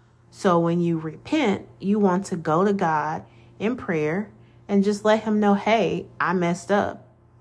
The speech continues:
I'm sorry. This is not the way I want to continue on. Forgive me," and mean that in your heart.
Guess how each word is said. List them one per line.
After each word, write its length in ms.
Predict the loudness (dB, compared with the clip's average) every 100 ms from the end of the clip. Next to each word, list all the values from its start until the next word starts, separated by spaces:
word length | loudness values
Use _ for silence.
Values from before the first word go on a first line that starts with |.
| -6
I'm 160 | -2 -2
sorry. 760 | 0 4 4 2 0 -4 -6 -12 _ _ _ _ _ _ _ _ _ -18 -12
This 500 | -2 6 6 6 -4
is 140 | 0
not 500 | 2 4 2 0 -2
the 80 | 2
way 180 | 4 4
I 100 | 4
want 200 | 4 0
to 40 |
continue 640 | -2 -6 -2 -2 0 -2
on. 600 | 0 0 2 0 0 -4 -8 _ _ _ -20
Forgive 640 | -2 -2 0 4 4 4
me," 500 | 0 0 0 -4 -6 -14 _ _ _ _ -4
and 260 | 0 2 4
mean 340 | 4 4 4
that 320 | 2 2 -2
in 160 | -2 0
your 180 | 0 -2
heart. 500 | 0 2 2 0